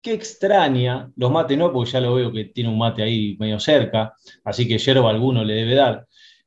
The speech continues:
Eh, descontamos que extraña, algo debe extrañar. ¿Qué se produce en Arkansas? Y por supuesto, al estilo Oli Nada Garca, vamos a descubrir sus pasiones más allá del campo.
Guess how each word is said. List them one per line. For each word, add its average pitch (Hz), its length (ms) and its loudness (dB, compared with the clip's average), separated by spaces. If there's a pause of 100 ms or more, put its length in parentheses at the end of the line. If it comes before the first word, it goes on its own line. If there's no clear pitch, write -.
Eh, 127 460 2
descontamos 175 720 2
que 151 80 -2
extraña, 110 640 -4
algo 170 300 2
debe 135 160 0
extrañar. 110 480 -6 (220)
¿Qué 208 140 6
se 170 160 2
produce 147 340 -2
en 147 60 0
Arkansas? 147 760 0
Y 175 140 -8
por 180 160 0
supuesto, 185 500 0
al 147 80 2
estilo 131 640 -2
Oli 135 340 -2
Nada 160 320 -2
Garca, 175 360 0
vamos 139 300 -2
a 123 40 -4
descubrir 127 480 -2
sus 120 200 -6
pasiones 120 400 -4
más 120 220 -2
allá 113 240 -4
del 107 160 -6
campo. - 400 -12